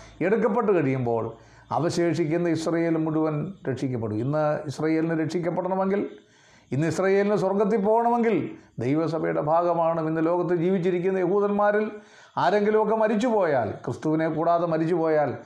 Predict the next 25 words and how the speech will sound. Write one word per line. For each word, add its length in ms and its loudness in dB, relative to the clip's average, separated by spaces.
അവർ 200 -2
നരകത്തിലേ 580 0
പോവുകയുള്ളൂ. 560 -2
എന്നാൽ 360 0
സഭയെടുക്കപ്പെട്ട് 760 2
കഴിയുമ്പോൾ 480 0
ഇസ്രയേൽ 460 0
മുഴുവനായി 560 2
രക്ഷിക്കപ്പെടും. 600 0
എങ്ങനെ? 280 0
വിടുവിക്കുന്നവൻ 760 2
സിയോനിൽ 500 2
നിന്ന് 140 2
വരും. 240 2
കർത്താവായ 580 2
യേശു 240 2
ക്രിസ്തു 320 -2
തൻ്റെ 260 0
വിശുദ്ധന്മാരുമായി 960 2
ഭൂമിയിലേക്ക് 520 2
ഇറങ്ങി 220 0
വരുമ്പോൾ 440 -2
ഇസ്രയേലിനെ 580 -4
പൂർണ്ണമായി 500 -2
രക്ഷിക്കുന്ന 520 -2